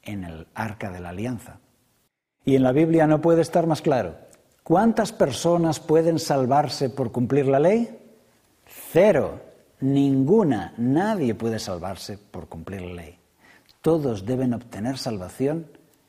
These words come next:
en la única fuente de perdón, Jesucristo. Y vamos a verlo en la siguiente batería de textos. Hechos cuatro doce dice, "Y en ningún otro hay salvación,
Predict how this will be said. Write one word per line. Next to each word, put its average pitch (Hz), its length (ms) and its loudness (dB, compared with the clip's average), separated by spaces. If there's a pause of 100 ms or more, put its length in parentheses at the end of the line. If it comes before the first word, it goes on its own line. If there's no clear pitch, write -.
(300)
en 113 180 -4
la 101 120 -6
única 165 280 -2
fuente 120 580 -8 (200)
de 92 180 -10
perdón, 87 520 -12 (420)
Jesucristo. 131 920 -4 (240)
Y 135 100 0
vamos 220 280 2
a 175 60 4
verlo 160 240 4
en 139 100 4
la 127 80 0
siguiente 139 380 -2
batería 104 420 -4
de 90 120 -12
textos. - 500 -20 (460)
Hechos 202 360 0
cuatro 156 360 2
doce 127 380 0
dice, 92 480 -10 (540)
"Y 156 220 6
en 147 180 4
ningún 135 420 6
otro 180 400 2
hay 156 140 2
salvación, 123 800 -2